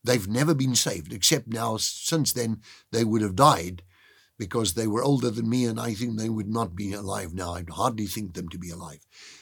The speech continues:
but it's possible if they're much older. Point is, if you, if you look at the people, they speak. The devil uses them to accuse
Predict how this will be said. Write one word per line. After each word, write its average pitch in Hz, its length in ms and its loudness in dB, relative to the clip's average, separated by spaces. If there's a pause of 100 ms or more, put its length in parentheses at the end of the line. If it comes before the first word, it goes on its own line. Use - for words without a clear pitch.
(140)
but 110 200 0 (120)
it's 101 280 -6
possible 120 440 -4
if 85 120 -6
they're 87 100 -6
much 90 220 -6
older. 85 340 -8 (580)
Point 123 260 2
is, 82 320 -4 (420)
if 120 260 0
you, 101 440 -4 (160)
if 107 280 0
you 98 400 -4 (280)
look 117 300 4
at - 140 -8
the - 60 -10
people, 90 480 -10 (280)
they 165 200 4
speak. - 580 2
The 127 140 0
devil 185 260 4
uses 185 480 4
them 104 180 -4
to 104 80 -4
accuse 107 480 0